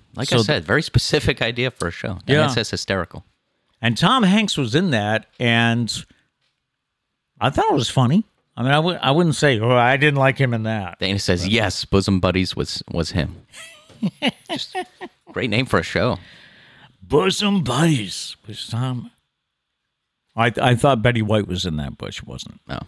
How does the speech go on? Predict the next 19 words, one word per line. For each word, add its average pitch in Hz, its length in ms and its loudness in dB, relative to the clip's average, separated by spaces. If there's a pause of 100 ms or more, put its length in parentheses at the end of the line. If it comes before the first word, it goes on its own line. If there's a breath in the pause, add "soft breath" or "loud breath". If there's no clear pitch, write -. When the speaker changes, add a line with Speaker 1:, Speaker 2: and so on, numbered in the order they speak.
(140)
Speaker 2:
It 110 60 -2
was 98 120 -4
somebody 78 300 -4
that 60 140 -8
looked - 260 -8
like - 200 -10
Betty. - 240 -12 (300)
So. - 160 -12 (680)
Speaker 1:
Gotcha. - 320 -12 (240)
Speaker 2:
Anyway, 113 960 -2 (500 soft breath)
well, 135 140 4
that'll 233 260 2
just 208 220 0
about 175 200 4
do 165 160 2
it 254 100 -4
for 139 120 2
today. 208 460 -2
I - 40 -16